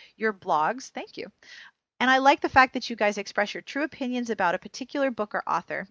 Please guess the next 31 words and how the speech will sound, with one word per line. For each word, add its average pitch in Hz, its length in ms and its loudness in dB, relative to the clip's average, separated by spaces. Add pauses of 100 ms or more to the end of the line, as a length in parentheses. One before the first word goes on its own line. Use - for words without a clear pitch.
(120)
I 185 80 -12
think 208 200 -12
that 180 100 -8
you 202 160 -12
women 196 240 -4
have 190 180 -6
the - 160 -10
opportunity 180 800 -8
to 160 100 -10
steer 226 320 -8
women 214 280 -6
away 185 240 -6
from 190 180 -10
the 190 100 -8
duds 165 320 -4
and 156 140 -12
lead 175 160 -10
them 165 100 -8
on 156 120 -6
a 156 40 -8
path 160 280 -4
to 156 160 -16
re-, 143 120 -18
enjoy 175 500 -6
reading 160 300 -10
their 151 160 -8
books." - 420 -8
Well, 208 140 2
that's 262 220 6
the 208 120 -2
goal. 175 300 0